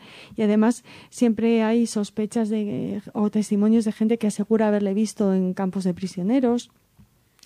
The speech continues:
soviéticos, eh, aún con vida. Entonces,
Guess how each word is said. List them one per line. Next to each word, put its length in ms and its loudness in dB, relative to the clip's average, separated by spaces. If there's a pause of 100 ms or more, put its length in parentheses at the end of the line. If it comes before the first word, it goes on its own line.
(120)
soviéticos, 760 -2 (400)
eh, 340 0
aún 240 0
con 220 0
vida. 240 4
Entonces, 480 0